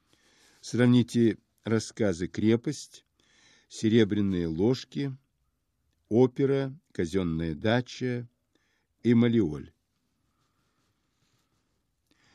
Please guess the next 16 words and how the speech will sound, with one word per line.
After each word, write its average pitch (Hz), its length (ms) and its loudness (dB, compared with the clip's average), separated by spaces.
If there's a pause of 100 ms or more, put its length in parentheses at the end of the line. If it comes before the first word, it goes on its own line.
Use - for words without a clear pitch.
(140)
Непосредственно 165 960 6
известный 135 640 4
автору 131 480 0
по 117 160 0
его 113 480 4
арестам 101 600 0
и - 20 -4
ссылкам 139 720 -8 (520)
за 117 280 4
близость 180 560 -2
к - 100 -20
партии 160 540 0
социалистов-революционеров. 104 2000 -6 (960)
Сравните 123 720 2
«Взвихрённая 95 1080 -2
Русь», 127 420 -4